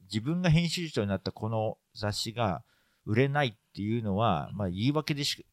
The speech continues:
Speaker 1: かないよなと思うから、
Speaker 2: うん。
Speaker 1: なんか言い訳なくすごい人間は、
Speaker 2: うん。
Speaker 1: すごい結果を残すんだろうなっていう思いが常にあるの。
Speaker 2: うんうん。
Speaker 1: だから、あの、この億、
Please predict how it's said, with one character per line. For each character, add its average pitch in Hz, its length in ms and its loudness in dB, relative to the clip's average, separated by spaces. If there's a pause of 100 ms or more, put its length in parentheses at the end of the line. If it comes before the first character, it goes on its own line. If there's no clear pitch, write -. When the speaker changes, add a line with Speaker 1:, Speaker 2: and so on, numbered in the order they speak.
Speaker 1:
か 85 120 -6
な 104 120 2
い 104 60 0
よ 82 100 0
な 104 240 2
と - 160 -10
思 92 180 -4
う - 40 -10
か 78 140 -8
ら、 85 340 0
Speaker 2:
う - 20 -10
ん。 101 240 -8 (340)
Speaker 1:
な 117 100 -6
ん - 20 -6
か 82 100 -4
言 147 180 0
い 208 80 0
訳 202 220 -2
な 190 120 2
く - 120 -6
す - 140 2
ご 147 160 4
い 127 40 2
人 110 200 -2
間 101 180 0
は、 98 460 0
Speaker 2:
う - 20 -20
ん。 101 240 -16 (100)
Speaker 1:
す - 180 -2
ご 165 100 8
い 143 60 4
結 - 180 -8
果 110 140 -2
を 113 80 2
残 110 240 -2
す - 120 2
ん 101 60 0
だ 92 100 2
ろ 87 120 0
う 87 40 -4
な 107 140 4
っ - 100 -4
て - 140 -8
い 92 60 0
う - 20 2
思 104 200 0
い 95 40 -2
が 85 80 -2
常 104 260 -4
に 80 100 -6
あ 64 80 -8
る - 40 -18 (420)
の。 113 60 -6
Speaker 2:
う 107 40 -2
ん - 0 -
う 104 40 -2
ん。 92 360 -6 (360)
Speaker 1:
だ 123 80 -6
か 123 100 -2
ら、 117 380 2 (260)
あ 98 120 2
の、 87 480 -2 (260)
こ 131 140 8
の 143 320 8
億、 - 220 0